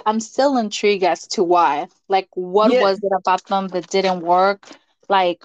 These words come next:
Speaker 1: why is it that we're, you know, like, are, is there a possibility of getting back together? Like, w-, like, it just, it's intriguing for me to find out what's going on.
Speaker 2: Absolutely. And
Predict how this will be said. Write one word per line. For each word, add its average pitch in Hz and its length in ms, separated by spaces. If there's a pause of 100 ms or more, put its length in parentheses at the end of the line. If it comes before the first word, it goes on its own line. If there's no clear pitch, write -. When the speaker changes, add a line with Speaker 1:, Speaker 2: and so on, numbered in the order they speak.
Speaker 1:
why 190 280
is 196 260
it 208 160
that 180 220
we're, 185 460
you 214 180
know, 180 220
like, 175 300
are, 175 240 (120)
is 202 180
there 190 180
a 185 60
possibility 180 720
of 175 120
getting 170 280
back 170 220
together? 190 520 (340)
Like, 190 180
w-, 202 300
like, 208 360
it 233 140
just, 277 260
it's 220 180
intriguing 214 500
for 208 140
me 185 240
to 185 140
find 170 340
out 165 200
what's - 200
going 156 300
on. 143 220 (1800)
Speaker 2:
Absolutely. 233 800
And 220 160